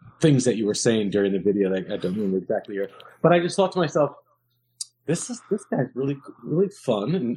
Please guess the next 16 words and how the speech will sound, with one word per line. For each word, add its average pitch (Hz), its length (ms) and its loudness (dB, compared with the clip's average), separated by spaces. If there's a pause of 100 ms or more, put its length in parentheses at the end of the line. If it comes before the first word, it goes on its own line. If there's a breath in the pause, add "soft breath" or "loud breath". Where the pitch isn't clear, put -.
(120)
really, 127 200 -2 (140)
you 135 100 -4
know, 117 240 -2 (420 soft breath)
s-, - 340 -6 (540)
um, 110 360 -2
has 139 320 -4
a, 131 80 -4
has 127 300 -6
a 107 220 -2 (500)
very 135 360 2 (300)
wonderful 131 640 0
way 117 420 2
of, 107 200 -2 (240)
of 101 120 -10
expressing 117 560 -2
himself. 113 460 -2